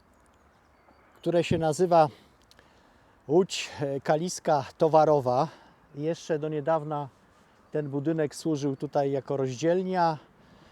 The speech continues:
E, chyba na-, nawet naczelnik tutaj tej stacji, e, Łódź Kaliska Towarowa, urzędował w tym miejscu, z tego co powiedział mi mój przyjaciel Piotr M., e, który, e, tu też pracował. Po skończeniu szkoły kolejowej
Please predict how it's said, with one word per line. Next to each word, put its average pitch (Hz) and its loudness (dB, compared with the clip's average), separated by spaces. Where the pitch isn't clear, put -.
E, 139 -2
chyba 165 2
na-, 160 4
nawet 165 2
naczelnik 160 0
tutaj 151 -2
tej 147 -2
stacji, 185 0
e, 156 -2
Łódź 160 -4
Kaliska 156 -4
Towarowa, 151 0
urzędował 147 -2
w - -14
tym 143 -10
miejscu, 139 -6
z - -18
tego 156 2
co 151 2
powiedział 151 6
mi 151 -2
mój 151 2
przyjaciel 151 -2
Piotr - 0
M., 170 -2
e, 143 -6
który, 160 2
e, 165 -2
tu 233 -6
też 240 -2
pracował. 180 2
Po 180 -4
skończeniu 185 -4
szkoły 180 0
kolejowej 165 0